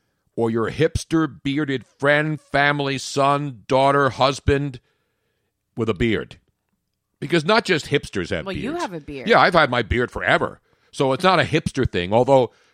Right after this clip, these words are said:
Speaker 1: hipsters and people now, there are more men with beards than ever. That's why Gillette's desperate to try to sell, uh, razors to women because guys aren't shaving anymore, right?
Speaker 2: Yeah.
Speaker 1: And now everybody has a beard for the most part, even chicks.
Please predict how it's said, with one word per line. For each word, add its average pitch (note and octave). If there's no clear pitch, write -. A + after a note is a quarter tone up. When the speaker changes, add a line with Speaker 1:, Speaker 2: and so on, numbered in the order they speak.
Speaker 1:
hipsters D#3+
and A#2+
people C#3
now, A#2+
there D#3+
are D3
more D3
men D3
with B2
beards A2+
than A#2
ever. B2+
That's D#3
why E3
Gillette's C#3
desperate D3
to A#2
try C#3
to C3
sell, C3
uh, A2+
razors B2+
to B2+
women B2+
because D#3
guys F#3+
aren't D#3+
shaving G#3
anymore, A2+
right? B2+
Speaker 2:
Yeah. F3+
Speaker 1:
And E3+
now F3+
everybody F3
has B2
a G#2
beard A#2
for -
the G2
most D3
part, D3+
even G#3+
chicks. -